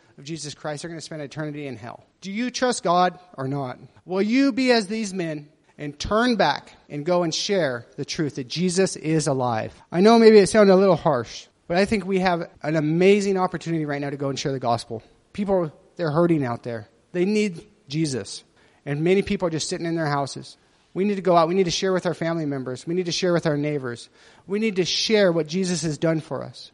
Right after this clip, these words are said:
We read it earlier. We need to be the feet and go out there. We are called to go out and share the gospel, no matter what's going on in the world around us. I just thank you so much. I just, I hope this message spoke to you in some way, that we can read this story about these two men and how Jesus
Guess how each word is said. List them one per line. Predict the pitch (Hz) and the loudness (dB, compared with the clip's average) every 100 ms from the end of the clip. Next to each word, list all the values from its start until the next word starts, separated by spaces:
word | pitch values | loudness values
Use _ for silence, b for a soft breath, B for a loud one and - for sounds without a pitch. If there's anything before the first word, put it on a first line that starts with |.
| _ | _
We | 175 | -4
read | 185 202 | 2 4
it | 185 | 6
earlier. | 175 185 139 131 131 - _ _ | 6 6 4 2 -6 -14 _ _
We | 165 175 | -6 0
need | 185 175 | 0 0
to | 156 131 b b b | -2 -6 b b b
be | 185 | -6
the | 165 | -4
feet | - 185 165 | -4 -4 -4
and | - | -4
go | 147 139 | -2 0
out | 135 135 | 0 -4
there. | 127 123 120 - | -10 -12 -14 -2
We | 180 | 0
are | 190 | 0
called | - 214 220 202 | 0 6 8 8
to | 185 | 2
go | 175 | 0
out | 170 | 0
and | 156 | -2
share | - 170 | -8 -10
the | 147 | -4
gospel, | 156 165 - 117 117 _ _ _ _ | 0 0 -4 -12 -14 _ _ _ _
no | - | -2
matter | 185 185 | 0 2
what's | 170 196 | 6 4
going | - 175 165 | 4 2 4
on | 175 | 4
in | 170 | 4
the | 143 | 4
world | 160 147 | 4 2
around | 135 143 127 | 0 -2 -4
us. | - - - - | -8 -18 -18 -10
I | |
just | 156 - | -8 -2
thank | 208 202 | 0 0
you | 190 | 0
so | - 180 | 0 0
much. | 175 170 | 2 2
I | 175 | 0
just, | 165 - - | -2 -4 -4
I | 160 | 0
hope | 151 190 | 4 4
this | 190 180 | 4 2
message | 180 180 175 156 | 4 4 2 -4
spoke | - - 156 - | -6 -4 -4 -4
to | 175 | -6
you | 156 | -6
in | 143 | -4
some | - 156 147 | -4 -2 2
way, | 151 147 143 | 2 2 0
that | 143 | -4
we | 147 | -4
can | 147 143 | -4 0
read | 170 160 | 0 0
this | 160 | -2
story | - 175 | -2 -2
about | 151 147 | -2 -4
these | - 143 | -4 -8
two | - 160 | -2 0
men | 143 143 131 127 - | 0 -2 -6 -10 -10
and | 165 | -2
how | 175 | 0
Jesus | 160 175 175 175 | 0 -2 -2 -4